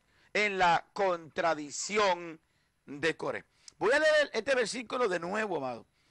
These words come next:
Al ratito entraremos a Pedro, capítulo dos, pero me gustaría leer este versículo de nuevo. Judas capítulo uno, verso once. En sí,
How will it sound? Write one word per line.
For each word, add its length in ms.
Al 140
ratito 320
entraremos 440
a 120
Pedro, 420
capítulo 480
dos, 160
pero 180
me 120
gustaría 640
leer 480
este 240
versículo 720
de 100
nuevo. 400
Judas 580
capítulo 800
uno, 420
verso 500
once. 400
En 160
sí, 340